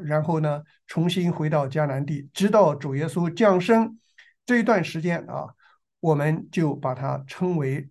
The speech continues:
是旧约历史。那么我们现在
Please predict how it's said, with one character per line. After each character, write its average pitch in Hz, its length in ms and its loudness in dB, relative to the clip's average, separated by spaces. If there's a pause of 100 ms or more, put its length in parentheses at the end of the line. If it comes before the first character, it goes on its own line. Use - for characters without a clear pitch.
是 147 400 -4 (440)
旧 185 160 4
约 165 100 4
历 156 140 0
史。 - 200 -8 (2000)
那 214 140 0
么 208 300 10
我 180 180 6
们 208 300 6
现 247 220 2
在 175 380 2